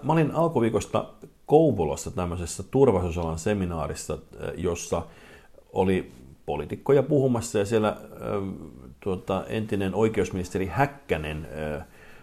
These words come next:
Antti Häkkänen ke-, kokoomuksesta, eh, Etelä-Savosta, muuten Mikkelistä kotoisin, niin hänellä oli puheenvuoro, missä hän paheksui niitä suomalaisia, jotka olivat nyt huolissaan siitä, että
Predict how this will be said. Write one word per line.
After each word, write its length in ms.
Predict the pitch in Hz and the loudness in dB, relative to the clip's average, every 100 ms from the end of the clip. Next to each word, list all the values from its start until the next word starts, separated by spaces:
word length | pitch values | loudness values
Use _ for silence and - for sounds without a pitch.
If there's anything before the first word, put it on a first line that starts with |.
| - - - - | -20 -20 -20 -12
Antti 280 | 104 95 104 | -12 -6 -2
Häkkänen 460 | 98 95 - 80 85 | -2 0 -2 -2 -6
ke-, 220 | - - 78 | -8 -10 -8
kokoomuksesta, 840 | - - 82 76 - 85 - 71 - | -6 -4 -4 -4 -8 -12 -6 -8 -6
eh, 220 | 73 73 73 - 53 71 65 - - - | -8 -6 -6 -12 -16 -16 -16 -18 -12 -4
Etelä-Savosta, 920 | 104 92 78 71 - 113 85 - 73 | 0 0 -2 -6 0 0 0 -4 -10
muuten 220 | 71 82 | -8 -6
Mikkelistä 420 | 85 - 67 - | -8 -8 -12 -12
kotoisin, 420 | - 78 85 76 - - - - - | -12 -10 -8 -10 -12 -16 -18 -16 -6
niin 300 | 98 92 - - - - | -2 -2 -4 -14 -16 -8
hänellä 600 | 117 160 147 98 82 78 | 0 2 4 2 2 0
oli 240 | 85 95 | 2 0
puheenvuoro, 600 | 95 - 120 110 90 82 | 0 -2 2 4 4 0
missä 260 | 82 82 87 | -2 -6 -4
hän 220 | 87 87 - | -4 -2 4
paheksui 640 | 117 123 - - 82 78 | 6 6 2 0 -2 0
niitä 340 | 90 104 95 | 0 0 -2
suomalaisia, 580 | 87 104 92 85 78 80 | 2 4 4 2 -2 -2
jotka 240 | 76 - 73 | -4 -4 -6
olivat 440 | 76 85 82 82 | -2 0 0 -2
nyt 220 | 95 - | -4 0
huolissaan 500 | 107 98 87 - 80 | 8 8 6 -2 -6
siitä, 360 | 82 95 85 73 | -2 0 0 -2
että 300 | - - 78 | -4 -4 -6